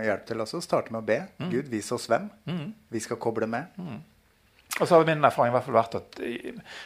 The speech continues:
Speaker 2: sant, husgrupper og sånn kan jo byttes og, og knas litt om etter hvert, men en sånn
Speaker 1: Mm.
Speaker 2: arbeidsgruppe kan være et sted der du kan få relasjoner som varer i ti tyve år,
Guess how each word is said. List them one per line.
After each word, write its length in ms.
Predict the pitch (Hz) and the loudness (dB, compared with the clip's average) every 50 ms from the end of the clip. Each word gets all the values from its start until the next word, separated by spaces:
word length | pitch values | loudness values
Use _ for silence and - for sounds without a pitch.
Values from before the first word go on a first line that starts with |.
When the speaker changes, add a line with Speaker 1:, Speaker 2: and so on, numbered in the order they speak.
| - _ - - | -14 _ -10 -8
Speaker 2:
sant, 200 | 127 131 120 - | -8 -8 -8 -8
husgrupper 500 | - 127 113 - - - 147 135 - - | -8 -8 -8 -8 -4 -2 -4 -2 0 0
og 80 | 107 98 | 0 0
sånn 140 | - 107 104 | -2 -4 -2
kan 180 | - - 143 113 | 0 0 0 0
jo 300 | 101 104 98 101 110 107 | 0 -2 -2 -2 -4 -6
byttes 520 | 110 104 - - - _ - 117 107 - - | -8 -10 -12 -14 -16 _ -10 -10 -6 -4 -2
og, 220 | 98 98 98 104 | -2 -2 -2 -2
og 480 | 107 107 110 107 104 101 101 - 107 - | -2 -2 -2 -2 -2 -2 -4 -6 -10 -10
knas 260 | - - 113 101 - | -4 -2 -2 0 0
litt 140 | 123 107 - | 0 -2 -2
om 180 | - 123 110 110 | -4 -6 -4 -6
etter 200 | 110 - - 120 | -6 -4 0 0
hvert, 240 | 110 139 - - - | 0 0 0 -2 -6
men 100 | 139 123 | -6 -6
en 60 | 117 | -4
sånn 320 | 117 151 147 131 120 - 98 | -2 -2 -2 -2 -4 -6 -4
Speaker 1:
Mm. 0 | |
Speaker 2:
arbeidsgruppe 520 | - 104 123 127 147 - - 120 - - - | 0 0 0 0 0 -4 -6 -8 -10 -8 -6
kan 120 | - 131 | -2 -2
være 180 | 165 160 151 151 | 0 2 2 2
et 100 | 143 - | 2 0
sted 200 | - - 139 120 | 2 4 4 4
der 80 | 113 | 4
du 100 | 110 110 107 | 0 -2 -4
kan 100 | - 107 | -6 -6
få 220 | - - 110 101 98 | -2 0 0 2 2
relasjoner 380 | 98 98 104 - - 107 104 98 | 2 0 -2 -4 -6 -8 -8 -8
som 120 | 107 101 | -4 0
varer 280 | 95 98 98 95 95 101 101 | 2 4 4 4 2 0 0
i 160 | 95 - - 131 131 _ _ _ | -2 -2 -4 -10 -18 _ _ _
ti 220 | - - 113 101 | -16 -14 -12 -14
tyve 260 | - - - 104 101 104 | -12 -12 -10 -8 -6 -2
år, 200 | 101 95 90 | 0 0 0